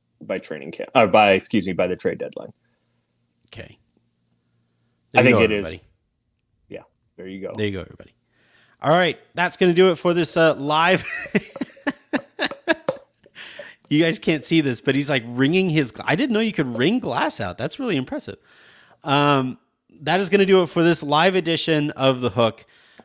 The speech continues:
Speaker 2: Uh, the plan on these is to do, or in general, is to start doing more live content.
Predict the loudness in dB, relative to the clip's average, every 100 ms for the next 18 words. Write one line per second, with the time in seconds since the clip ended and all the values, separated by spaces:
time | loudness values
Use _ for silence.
0 | _ -2 0 0 -4 -4 0 0 2 2
1 | 2 2 2 0 -2 -6 -8 0 2 2
2 | -2 -6 -8 0 2 4 4 4 4 4
3 | 2 0 0 0 -2 -6 -8 -6 -6 -2
4 | -2 0 2 2 0 0 -2 -4 -6 -4
5 | -4 -4